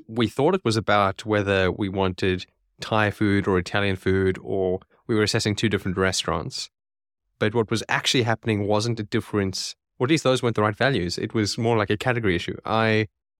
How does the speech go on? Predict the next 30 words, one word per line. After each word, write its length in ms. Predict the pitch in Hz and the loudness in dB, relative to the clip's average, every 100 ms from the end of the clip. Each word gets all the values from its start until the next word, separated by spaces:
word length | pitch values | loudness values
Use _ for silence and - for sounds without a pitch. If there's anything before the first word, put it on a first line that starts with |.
| _ | _
wanted 600 | 110 101 98 - 92 87 - | 0 2 2 0 0 -2 -10
Thai 260 | - 85 87 | -8 -4 -4
food 340 | - 120 208 | -2 -4 -4
specifically, 760 | - - 98 107 98 - 135 196 _ _ _ - | -8 -6 -4 -4 -4 -4 -6 -6 _ _ _ -6
and 140 | 117 107 | -2 2
you 140 | 113 | 2
wanted 280 | 104 104 98 | 2 0 0
novelty. 540 | 101 95 87 82 95 _ _ _ _ - | 0 0 -4 -6 -6 _ _ _ _ -4
And 240 | 98 95 | 0 0
we 140 | 104 110 | 0 -2
thought 280 | - 131 - | 0 -2 0
that 100 | 107 | 0
those 200 | 107 - | 0 0
things 160 | 98 | -2
were 60 | 95 | 0
mutually 280 | 95 - 95 | -2 0 -4
incompatible, 720 | 95 92 92 90 87 92 - - | -2 -2 -2 -2 -4 -6 -8 -12
c-, 80 | - | -8
compatible, 680 | - 98 104 95 85 127 147 | -4 -2 0 -2 -4 -6 -4
but 360 | 101 90 - - _ _ _ _ - | -2 -2 -4 -12 _ _ _ _ -4
in 80 | 110 | -2
fact 340 | 107 98 - - | 0 -2 -4 -12
that 260 | 117 95 | -4 -2
they 140 | 101 92 | 0 2
weren't, 280 | 98 90 - | 2 0 -2
and 140 | 101 | -2
we 80 | 92 | 0
were 80 | 92 | 0
just 240 | 101 - 110 | -2 -4 -2
not 200 | 101 | -2